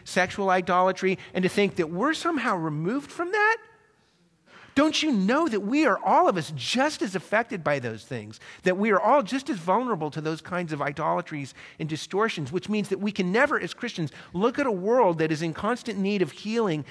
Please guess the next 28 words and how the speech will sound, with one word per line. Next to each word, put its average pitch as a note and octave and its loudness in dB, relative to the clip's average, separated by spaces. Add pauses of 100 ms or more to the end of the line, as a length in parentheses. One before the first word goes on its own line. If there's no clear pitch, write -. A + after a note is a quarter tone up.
(200)
and E3 0
renewal F3 2 (160)
and F#3 -2
excuse B3 -2
ourselves D#3 2
from D#3 -6
that D3+ -2
need. E3+ -4 (720)
If A3 -2
we G#3+ 0
do C4 2
that, F3 4 (180)
we're A#3+ -2
just C#4+ -6
passing F#3+ -6
over F#3 -6
ourselves F3+ -4
again. B2 -4 (880)
And, F#3+ -2
and G3 0
the F3 -4
spiritual B3+ -2
renewal F3+ -2 (200)
must A3+ 0
begin F3 -2 (420)
with F3 -6
the - -10
church. - -4